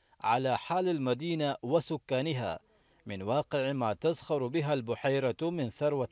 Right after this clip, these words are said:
سمكية وسياحية، علاوة على أنها تشكل نقطة تلاقي الشعبين المصري والسوداني.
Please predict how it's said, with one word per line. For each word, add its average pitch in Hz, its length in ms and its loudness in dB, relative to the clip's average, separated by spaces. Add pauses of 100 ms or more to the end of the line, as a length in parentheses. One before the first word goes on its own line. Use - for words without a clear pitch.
(100)
سمكية 139 760 -4
وسياحية، 127 1000 -2 (800)
علاوة 127 560 4
على 131 440 2
أنها 135 460 2 (340)
تشكل 160 720 0
نقطة 143 600 0
تلاقي 135 520 0
الشعبين 135 640 -2
المصري 123 680 -4 (100)
والسوداني. 117 840 -4